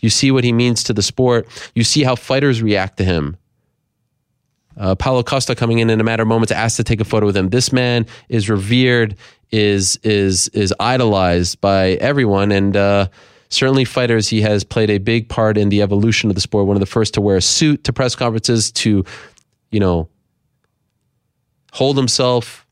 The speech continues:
present himself with class and dignity.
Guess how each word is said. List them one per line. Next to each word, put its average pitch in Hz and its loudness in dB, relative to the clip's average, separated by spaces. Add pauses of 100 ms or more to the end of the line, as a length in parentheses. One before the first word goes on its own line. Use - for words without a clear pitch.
(1040)
present 123 -2
himself 120 0
with 95 -6
class 127 0
and 95 -2
dignity. 117 0